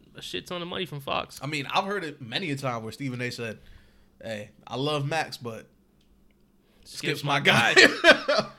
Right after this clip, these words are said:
Speaker 1: Skip's my guy. That's a fact.
Speaker 2: So, yeah.
Speaker 1: But yeah, uh, this has been episode five, six?
Speaker 2: Something like that.
Speaker 1: Five, I think, of the New School Podcast. Appreciate you guys for listening. Check us out on YouTube.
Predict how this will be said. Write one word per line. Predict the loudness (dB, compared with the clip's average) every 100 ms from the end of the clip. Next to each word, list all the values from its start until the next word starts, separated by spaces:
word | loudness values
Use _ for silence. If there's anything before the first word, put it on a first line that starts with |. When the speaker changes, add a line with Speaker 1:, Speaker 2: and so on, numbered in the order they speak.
| -20 -20 -20
Speaker 1:
Skip's | -18 -10 -8 -8
my | -8 -6
guy. | -4 -2 -4 -6 -10 -20 -20 -20 -20 -20 -20
That's | -16 -16
a |
fact. | -10 -4 -4 -4 -14 _ -10
Speaker 2:
So, | -8 -8
yeah. | -10 -14 -6
Speaker 1:
But | 0
yeah, | 2 0 -2 _ -4
uh, | 4 6 6
this | 2 -4
has | -4
been | 0 0 2
episode | -2 -2 -4 -4 -4
five, | -6 -6 -6 -8
six? | -10 -10 -12 -20 _ _ _ _ _ -16
Speaker 2:
Something | -14 -14 -18
like |
that. | -18 -20 -2
Speaker 1:
Five, | 2 6 6 6
I | 2
think, | 2 0 0 2
of | 4 4
the | 2
New | 2 0
School | 2 2
Podcast. | 4 2 0 -4 -4 -4 -8 -16 -20 -20 -20 -14
Appreciate | -12 -6 -6 -8
you | -6
guys | -6 -6
for | -6
listening. | -8 -6 -6 -6 -8 -14 -20
Check | -2 -2 0
us | -2
out | 0
on | 0 -2
YouTube. | -6 -8 -6 -4 -6